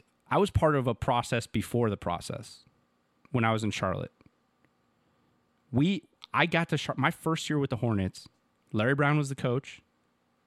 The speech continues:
They had just come off of playoffs. That year, we were a borderline playoff team. Larry got fired.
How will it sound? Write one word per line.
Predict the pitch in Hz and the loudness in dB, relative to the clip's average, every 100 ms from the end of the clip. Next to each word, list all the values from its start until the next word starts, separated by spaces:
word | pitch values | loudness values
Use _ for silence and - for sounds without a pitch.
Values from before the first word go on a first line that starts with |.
| _ - | _ -2
They | 104 | 0
had | 104 98 | 0 -2
just | 110 | -4
come | - 131 | -2 0
off | 131 | 0
of | - | -4
playoffs. | - 117 110 117 - - _ _ _ _ _ _ _ _ _ _ _ _ _ _ _ _ _ _ | -4 -2 0 -2 -6 -18 _ _ _ _ _ _ _ _ _ _ _ _ _ _ _ _ _ _
That | 123 117 131 | 0 0 2
year, | 127 135 139 151 _ _ _ _ _ - | 0 2 0 -4 _ _ _ _ _ -2
we | 117 | 0
were | |
a | 104 | 0
borderline | - 120 139 139 147 | 0 0 0 0 0
playoff | 143 117 113 110 | 0 0 0 -2
team. | - 110 123 - _ _ _ _ - | -2 0 0 -4 _ _ _ _ -4
Larry | 104 113 | 0 2
got | 120 | 0
fired. | 120 104 95 98 120 | 0 -2 -2 -4 -6